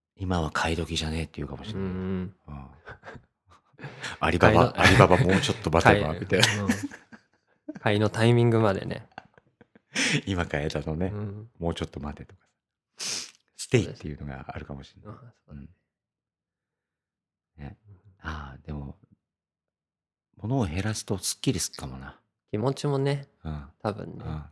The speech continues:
Speaker 1: 気持ちもね。
Speaker 2: うん。
Speaker 1: うん。
Speaker 2: 買うことが楽しいんですよ。多分今、その、快感なんでしょうね。
Speaker 1: ああ。
Speaker 2: 我慢。
Speaker 1: 何、それは何なの？所有欲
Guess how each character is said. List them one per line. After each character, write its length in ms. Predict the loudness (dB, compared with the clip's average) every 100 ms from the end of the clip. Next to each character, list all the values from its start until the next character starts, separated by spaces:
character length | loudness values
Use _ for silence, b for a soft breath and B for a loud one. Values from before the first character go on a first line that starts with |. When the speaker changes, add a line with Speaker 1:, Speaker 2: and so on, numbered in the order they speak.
| _
Speaker 1:
気 100 | -14
持 100 | -14
ち 120 | -12
も 120 | -16
ね。 180 | -16 -18
Speaker 2:
う 40 | -16
ん。 40 |
Speaker 1:
う 20 | -16 -16 -16
ん。 100 | -18 -18 -20 _ _ _ _ _ _ _ _ _ _ _ _ _
Speaker 2:
買 160 | -4 -4
う 60 |
こ 120 | -4 -6
と 120 | -4
が 240 | -2 -4 -8 _ _ _ _ _ _
楽 200 | -2 -2
し 100 | -2
い 40 | -6
ん 80 | -8
で 80 | -12
す 140 | -18
よ。 160 | -20 -20 _ _ _
多 100 | -6
分 180 | -6 -6
今、 360 | -6 -6 -10 -18
そ 120 | -14
の、 200 | -12 -12 -18 _ _ _ _ _ _ _
快 180 | -4 -4
感 200 | -4 -8
な 120 | -10
ん 60 | -12
で 60 |
し 120 | -20
ょ 80 | -20 -12
う 40 |
ね。 160 | -12 -12 _ _ _ _ _ _ _ _ _ _ _ _ _
Speaker 1:
あ 520 | -12 -10 -10 -14 -18 -20
あ。 40 | _ -6
Speaker 2:
我 180 | -2
慢。 80 | 0
Speaker 1:
何、 100 | 0
そ 160 | -2 0
れ 60 |
は 80 | 2
何 200 | 2 0
な 120 | 0 -2
の？ 100 | -4
所 360 | -6 -4 -4
有 320 | -2 0 2
欲 360 | 2 0 -6 -10